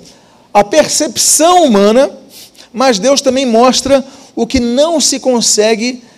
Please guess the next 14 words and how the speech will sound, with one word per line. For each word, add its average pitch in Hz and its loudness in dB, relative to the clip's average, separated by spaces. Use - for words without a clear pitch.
perceber 220 4
ou 208 4
que 240 -4
o 214 0
homem 233 0
não 214 -2
consegue 202 -2
ver. 147 -8
A 214 2
isto 226 0
se - -4
chama 220 0
revelação, 190 0
revelar. 175 -2